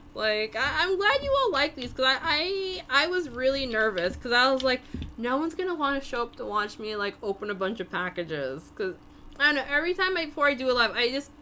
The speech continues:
get in my own head saying that no one's going to wanna watch.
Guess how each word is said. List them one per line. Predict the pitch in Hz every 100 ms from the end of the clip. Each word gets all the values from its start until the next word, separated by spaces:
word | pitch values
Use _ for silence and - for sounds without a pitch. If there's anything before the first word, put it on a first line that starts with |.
| 208
get | 233 226
in | 233
my | 220
own | 208 208 214
head | 208 190
saying | 190 202
that | 180
no | 202 185
one's | 185 190 190
going | 185 185 190
to | 202 185 180 170 165
wanna | 175 170 165
watch. | 147 127 156 -